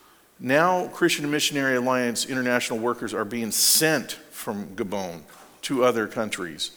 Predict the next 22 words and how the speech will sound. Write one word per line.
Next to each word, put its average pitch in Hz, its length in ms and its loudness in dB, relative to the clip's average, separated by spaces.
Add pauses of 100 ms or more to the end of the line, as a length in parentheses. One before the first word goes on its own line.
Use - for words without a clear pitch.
(480)
And, 113 460 2
and 120 180 -4
that's, 202 260 6
that's 185 280 4
actually 208 320 4
a 135 60 2
testimony 135 640 2
to 123 360 -2 (220)
our 190 240 8
faithfulness 139 880 2
to 123 320 -2
give 147 300 4
to - 80 -6
the 135 80 -6
Great 127 240 2
Commission 123 340 -4
Fund, 131 460 4
to 120 80 -8
be 123 120 -6
praying 143 360 -4
for 131 320 0
our, 120 240 4